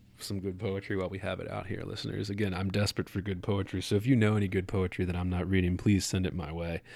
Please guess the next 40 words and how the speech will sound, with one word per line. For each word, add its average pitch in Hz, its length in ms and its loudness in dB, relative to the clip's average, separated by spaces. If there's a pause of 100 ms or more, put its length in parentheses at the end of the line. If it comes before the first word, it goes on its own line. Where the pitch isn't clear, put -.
(560)
Uh, 82 180 2
send 92 240 0
me 85 80 0
an 85 80 0
email, 85 320 0
heavyboypodcast 85 920 -2
at 87 60 -2
gmail 90 360 0
dot 92 180 -2
com, 90 320 -2
et 92 80 -6
cetera. 92 400 0 (720)
Snowdrops. - 720 0 (800)
Do 104 120 6
you 196 80 10
know 117 240 8
what 120 140 8
I 113 100 6
was? 110 520 0 (440)
How 101 160 6
I 90 100 6
lived? 92 440 0 (500)
You 117 120 4
know, 85 240 -2 (300)
what 95 140 4
despair 90 440 2
is, 104 320 0 (260)
then? 107 280 0 (480)
Winter 98 260 2
should 92 200 2
have 85 80 0
meaning 92 320 0
for 107 240 -4
you. 110 200 -4 (840)
I 107 60 6
did 120 140 6
not 131 140 4
expect - 420 -2
to - 80 -10
survive, 76 680 -8